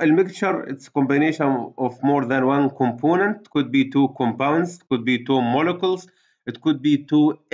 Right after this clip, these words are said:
elements, two different elements. I mean, what I want to say, two different elements. So, okay, uh, atoms are the building blocks of the matter, as we mentioned. Each element is made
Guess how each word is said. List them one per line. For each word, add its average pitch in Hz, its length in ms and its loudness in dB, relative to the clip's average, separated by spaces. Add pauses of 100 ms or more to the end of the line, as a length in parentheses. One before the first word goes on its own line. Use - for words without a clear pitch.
elements, 139 540 0 (260)
two 147 120 2
different 139 520 -2
elements. 143 480 -2
I 131 80 0
mean, 117 240 0
what 107 160 -8
I 123 60 -4
want 147 180 0
to - 60 -20
say, 143 240 -4 (100)
two 143 100 2
different 147 540 -4
elements. 101 420 -6
So, 165 120 -2 (100)
okay, 190 320 0 (500)
uh, 139 280 -2
atoms 185 400 0
are 139 320 0
the 131 140 0
building 151 440 2
blocks 147 300 -2
of 135 160 -6
the 123 100 -2
matter, 156 260 -2
as 147 180 -2
we 131 100 0
mentioned. 185 540 -2 (440)
Each - 320 -4
element 170 460 0
is 135 240 -2
made 156 260 2